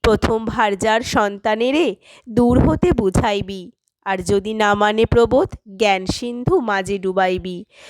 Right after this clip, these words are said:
প্রসাদ বলে এমন হলে কালের কাছে জবাব দিবি। তবে বাপু বাছা বাপের ঠাকুর,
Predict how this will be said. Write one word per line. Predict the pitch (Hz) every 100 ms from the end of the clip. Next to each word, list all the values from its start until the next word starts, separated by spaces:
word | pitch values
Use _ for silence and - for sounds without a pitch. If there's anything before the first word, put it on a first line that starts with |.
| - - -
প্রসাদ | 269 277 311 320
বলে | 302 269 285 339
এমন | 247 233 254 302
হলে | 285 240 233 294 311 - _ - _ _ _ _
কালের | 233 240 262 302
কাছে | - 320 - 359
জবাব | 247 214 240 247 247
দিবি। | 196 180 180 - _ _ - 247 190 _ _ _ _ _ _ -
তবে | 226 214 240
বাপু | 254 254 370
বাছা | 349 233 214 - 269
বাপের | 226 202 247 262
ঠাকুর, | - 214 - 208 185